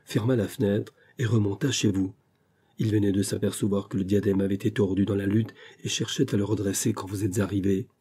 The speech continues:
Est-ce possible ? » murmura le banquier. « Vous avez excité sa colère en l'injuriant au moment où il pensait qu'il venait de mériter vos plus chaudes félicitations. »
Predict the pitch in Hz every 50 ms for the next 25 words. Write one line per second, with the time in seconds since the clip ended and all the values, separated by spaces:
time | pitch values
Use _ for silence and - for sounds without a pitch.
0 | _ _ _ _ _ _ _ _ _ _ _ _ _ _ _ _ _ _ _ _
1 | _ _ _ _ - - _ - 101 90 85 - - - 107 104 - - - -
2 | 123 117 120 110 - _ _ _ _ _ - 107 104 98 98 98 95 95 92 90
3 | 87 98 101 98 - - 110 101 98 - - _ _ _ _ _ _ _ _ _
4 | _ - - - - 110 117 113 135 135 131 - - 131 - 151 143 - - 127
5 | - - 131 120 131 139 131 120 110 110 113 110 110 127 107 113 120 120 117 -
6 | _ _ _ - - 120 117 110 104 107 107 104 101 - 117 107 107 - - 120
7 | 107 - - 95 92 104 110 107 104 107 113 110 104 98 98 - 135 123 117 110
8 | 98 - - 117 98 - - 107 101 95 - - 110 101 98 - - 98 98 104
9 | 101 - - - 107 98 101